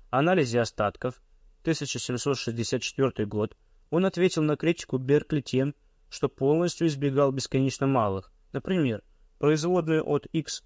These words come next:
в кубе он находил, заменяя x на икс первое, после чего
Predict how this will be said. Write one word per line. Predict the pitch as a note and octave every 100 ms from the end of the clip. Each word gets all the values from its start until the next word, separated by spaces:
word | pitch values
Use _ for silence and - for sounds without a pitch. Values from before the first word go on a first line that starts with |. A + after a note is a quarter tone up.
| _
в | -
кубе | G#3 E3 C3
он | C#3+
находил, | D3 C3+ C#3+ D#3+
заменяя | C#3 C#3 C3+ C3+ C3
x | - E3 -
на | B2 C#3
икс | -
первое, | - B2 A2 G2+ F#2 - - - -
после | G3 -
чего | A#2+ A#2 G2+ G#2+